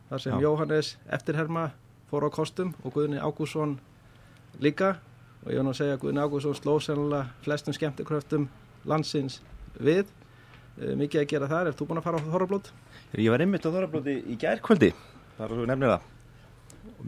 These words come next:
Speaker 2: mikið er nú þorramatnum alltaf að fara fram.
Speaker 1: Já, er það ekki?
Speaker 2: Hákarl hann alltaf að vera betri með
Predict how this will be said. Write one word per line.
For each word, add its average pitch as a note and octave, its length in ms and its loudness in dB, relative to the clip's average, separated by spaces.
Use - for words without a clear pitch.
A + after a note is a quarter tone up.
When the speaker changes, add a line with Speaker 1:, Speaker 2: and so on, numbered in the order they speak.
Speaker 2:
mikið C3 260 2
er D3 80 4
nú C3+ 80 4
þorramatnum C#3+ 1120 2
alltaf C3+ 100 -2
að B2+ 80 -2
fara B2+ 160 2
fram. F3 220 0
Speaker 1:
Já, - 140 2
er D#3 100 8
það F#3+ 80 4
ekki? G#3+ 140 6
Speaker 2:
Hákarl B2 260 8
hann B2 80 6
alltaf C#3+ 160 4
að C3+ 60 8
vera B2 160 6
betri C#3 260 2
með A2+ 80 2